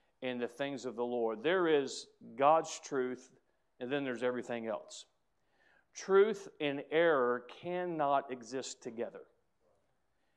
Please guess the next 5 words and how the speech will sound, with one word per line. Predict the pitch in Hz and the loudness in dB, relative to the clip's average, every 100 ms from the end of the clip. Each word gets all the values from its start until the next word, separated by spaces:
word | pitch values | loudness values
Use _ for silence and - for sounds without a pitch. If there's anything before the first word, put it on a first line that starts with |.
| _ | _
Their, | 135 | 0
their | 143 160 | 4 4
very | 147 160 147 | 6 6 6
natures | 147 156 160 180 185 - 127 117 117 - - _ | 0 0 2 2 0 -4 -4 -4 -6 -12 -18 _
compete | - 139 - - 185 147 - | -10 -10 -10 -8 -8 -8 -12